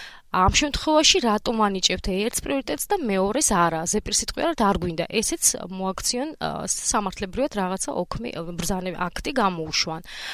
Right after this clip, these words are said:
აი, ეს, ა, პროცესია, ნინო, და რაც უფრო გამჭვირვალე იქნება და სამართლიანი,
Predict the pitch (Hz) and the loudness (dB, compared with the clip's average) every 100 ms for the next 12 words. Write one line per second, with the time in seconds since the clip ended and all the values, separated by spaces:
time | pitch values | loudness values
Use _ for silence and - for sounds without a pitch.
0 | - - 285 349 - 240 247 254 247 - | -8 2 4 6 4 4 6 6 4 0
1 | 269 - 226 214 190 202 208 185 180 196 | 0 2 2 2 2 0 0 0 2 0
2 | 226 - 269 185 175 - - 233 240 - | 0 0 4 4 4 2 0 -4 -6 -4
3 | 226 175 180 - 226 233 - 294 269 196 | -4 0 0 0 0 -2 -4 0 0 0